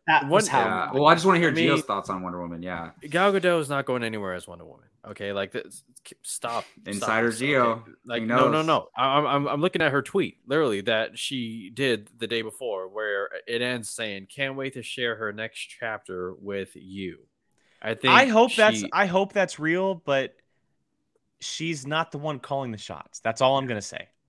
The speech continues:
Speaker 4: That's all I'm
Speaker 2: Okay,
Speaker 4: gonna
Speaker 2: so
Speaker 4: say.
Speaker 2: let's talk about that. James Gunn and Peter Safran, where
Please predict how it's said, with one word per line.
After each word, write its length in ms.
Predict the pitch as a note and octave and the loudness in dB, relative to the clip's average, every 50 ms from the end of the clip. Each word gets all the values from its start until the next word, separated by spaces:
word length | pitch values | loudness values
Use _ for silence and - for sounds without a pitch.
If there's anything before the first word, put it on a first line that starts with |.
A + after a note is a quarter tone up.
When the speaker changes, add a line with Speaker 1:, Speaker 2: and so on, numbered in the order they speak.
| _ _ - | _ _ -4
Speaker 4:
That's 120 | - - | 2 4
all 80 | D3 C#3+ | 4 4
I'm 20 | |
Speaker 2:
Okay, 180 | G#2+ G#2+ F#2+ G#2 | 4 4 2 2
Speaker 4:
gonna 80 | C#3 D3 | 0 0
Speaker 2:
so 140 | - - D3+ | -2 0 2
Speaker 4:
say. 40 | D3+ | 2
Speaker 2:
let's 180 | E3 E3+ - | 2 2 0
talk 240 | - - D#4 D#4 - | -2 -2 -2 -2 -2
about 260 | C3 G#2 F2 E2+ F2 - | 0 0 0 0 -2 -4
that. 280 | F2 E2+ E2 - - _ _ _ _ _ _ _ - D#3 | -6 -6 -8 -10 -12 _ _ _ _ _ _ _ -16 -4
James 340 | B2+ C#3+ D#3+ G3 G#3+ F#3 | 2 4 4 4 4 4
Gunn 240 | - F3+ F3 F3 E3 | 2 2 4 4 2
and 100 | D3+ B2+ | 0 0
Peter 220 | C3 D3 D3+ D3 C3+ | -2 0 0 2 2
Safran, 680 | - - C3+ B2+ B2+ B2 - A#2 G#2+ G2+ G2 G2+ G#2+ - | 2 4 4 4 4 2 0 -2 -4 -4 -4 -6 -8 -10
where 640 | - A#2 A2 A2+ A2+ A2 A2 A2 G#2+ G#2 G2+ G2+ G2 | -6 -2 2 4 4 6 6 6 6 6 4 2 0